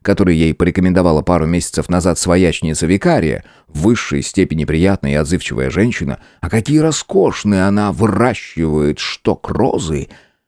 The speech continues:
дело пойдет совсем по-другому. Больше они не смогут ее запугать. Розмари Сатклифф утвердилась в мысли, что теперь она в состоянии дать этим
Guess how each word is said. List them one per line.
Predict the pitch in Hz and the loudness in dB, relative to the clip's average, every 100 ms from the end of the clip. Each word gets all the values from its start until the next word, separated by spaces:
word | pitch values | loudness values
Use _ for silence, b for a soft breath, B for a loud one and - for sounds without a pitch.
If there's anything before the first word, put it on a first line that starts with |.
| _ | _
дело | 110 185 220 | 2 4 4
пойдет | - 92 123 | 4 2 2
совсем | - 76 - 87 | 0 -4 -2 -2
по-другому. | 76 69 50 57 62 - - _ _ | -2 -4 -4 -6 -8 -12 -20 _ _
Больше | 80 107 147 151 170 | 0 2 2 4 4
они | 170 180 | 4 4
не | 165 110 | 4 2
смогут | - 82 101 123 135 | 0 0 2 2 2
ее | 104 71 76 | 2 0 -2
запугать. | 73 - 69 76 - - _ _ _ _ _ - | -4 -6 -6 -6 -8 -14 _ _ _ _ _ 0
Розмари | 151 180 151 165 160 | 2 4 4 4 4
Сатклифф | 139 190 196 - 87 65 - b b | 4 0 0 0 0 0 -6 b b
утвердилась | 156 185 214 180 104 71 - 85 | 0 4 4 4 4 2 0 0
в | |
мысли, | 123 196 190 180 | 2 2 2 -2
что | 151 98 | 0 -4
теперь | - 101 95 | -2 2 4
она | 95 | 2
в | - | 0
состоянии | 92 - 113 147 147 | -2 2 4 4 4
дать | 131 131 127 | 2 2 2
этим | 123 131 | 2 2